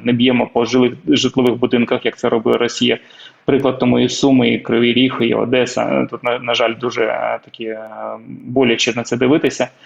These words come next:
І знов-таки надіємося на це далі-, далекі ра-, до ракет дальньої дії, тому що насправді нам треба і Ш-, Шторм Шедоу більше, і скальпів.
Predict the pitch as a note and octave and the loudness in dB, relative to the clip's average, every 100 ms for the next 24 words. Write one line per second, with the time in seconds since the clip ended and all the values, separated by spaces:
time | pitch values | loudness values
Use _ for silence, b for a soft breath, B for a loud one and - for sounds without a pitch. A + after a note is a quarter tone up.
0 | B B B - C3+ C#3 C#3 C#3 C#3 C#3 | B B B -2 2 4 4 4 4 4
1 | C3+ F3+ F3 - D3+ D3 F#3 G3 C3+ D#3 | 4 2 0 2 2 4 4 2 2 0
2 | D3 D#3 D3 C#3+ D3 D3 C3 B2+ B2+ C#3 | 0 2 2 2 2 2 2 2 4 4
3 | D3 D3 C#3 C3+ B2+ B2+ B2+ C3+ A#2+ B2 | 4 2 2 2 2 2 0 -2 0 -2
4 | A#2 A2 C3 D#3+ B2 A2 A2 A2+ A2 - | -2 -2 0 0 0 -4 -4 -4 -4 0
5 | C3 B2 G#2 G2+ A#2+ C3+ C3+ A#2+ A#2 A2 | 0 2 0 -2 0 2 2 0 0 0
6 | G#2+ - - - C3 B2 - C3 B2+ C3+ | 0 0 -2 0 0 0 0 -2 0 2
7 | C#3 B2+ B2 A#2 A2 - C3 C3 C3+ | 2 4 2 2 -2 0 0 2 0